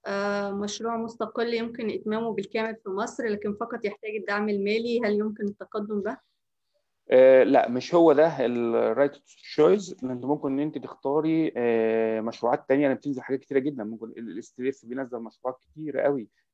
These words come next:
Speaker 2: ال، ال، الأكاديمية بتنزل مشروعات تانية كتيرة مش محتاجة partner أجنبي. آه، فلو أنت تقدر تعملي كله في مصر ومش محتاجة إن أنت تعملي شراكة، ولو أنا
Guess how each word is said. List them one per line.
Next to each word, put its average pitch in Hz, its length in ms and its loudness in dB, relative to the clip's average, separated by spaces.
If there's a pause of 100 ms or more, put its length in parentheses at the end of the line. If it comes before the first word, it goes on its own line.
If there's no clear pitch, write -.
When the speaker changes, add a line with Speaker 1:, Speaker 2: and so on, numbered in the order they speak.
Speaker 2:
ال، 117 120 -2
ال، 117 100 0
الأكاديمية 117 500 -2
بتنزل 135 340 -4
مشروعات 127 400 -4
تانية 139 180 -2
كتيرة 143 280 -4
مش 123 200 -8
محتاجة 127 300 0
partner 113 760 -4 (100)
أجنبي. 113 340 -8 (560)
آه، 113 300 4 (120)
فلو 120 420 2
أنت 151 180 -4
تقدر 135 360 2
تعملي 131 280 -6
كله 135 240 -8
في 131 140 -18
مصر - 380 -6 (180)
ومش 117 260 -12
محتاجة 139 400 0
إن 131 100 -2
أنت 135 180 -8
تعملي 131 260 -10
شراكة، 147 500 -4 (600)
ولو 117 200 -6
أنا 131 260 0